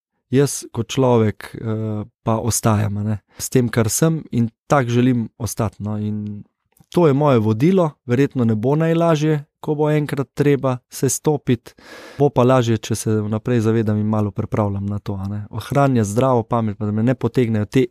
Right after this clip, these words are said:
udobnosti, pravzaprav se zanje zelo zahvaljujem, ker so, eh, v bistvu na mestu, jih potrebuješ, ko si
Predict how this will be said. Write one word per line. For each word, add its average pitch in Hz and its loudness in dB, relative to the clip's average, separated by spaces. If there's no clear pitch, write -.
udobnosti, 117 -2
pravzaprav 131 4
se 127 -2
zanje 123 2
zelo 113 -2
zahvaljujem, 123 -2
ker 110 -6
so, 147 -2
eh, 120 -10
v 123 -6
bistvu 127 0
na 110 4
mestu, 127 0
jih 127 -2
potrebuješ, 120 0
ko 165 -4
si 170 4